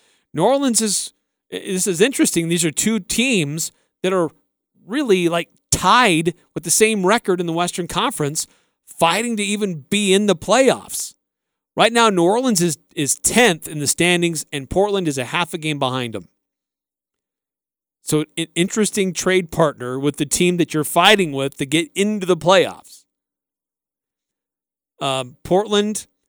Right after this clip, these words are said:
it looks to me like they're just saying, "We're, we're, we're, we're making these trades for the future, not for today." New Orleans looks like, "We're making some trades for today,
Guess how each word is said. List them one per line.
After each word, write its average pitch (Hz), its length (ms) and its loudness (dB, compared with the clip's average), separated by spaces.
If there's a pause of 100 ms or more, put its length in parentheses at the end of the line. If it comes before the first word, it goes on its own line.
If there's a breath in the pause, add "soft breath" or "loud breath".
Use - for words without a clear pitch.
(460)
it 170 160 -8
looks 196 300 -2
to 185 100 -4
me 185 220 2
like 156 520 0 (1080)
they're 175 360 0
just 180 360 0
saying, 143 500 0
"We're, - 460 -8
we're, 160 280 2 (200)
we're, 202 160 4 (380)
we're 139 100 -4
making 208 360 -2
these 185 180 2
trades 180 340 0
for - 160 -4
the 123 120 -6
future, 214 640 -2
not 156 300 -2
for 151 260 -2
today." 120 640 -4 (260)
New 143 220 -2
Orleans 220 560 0
looks 180 200 -4
like, 160 380 -2 (680)
"We're 170 160 -4
making 202 340 -2
some 190 180 -2
trades 190 320 0
for 185 180 0
today, 165 680 0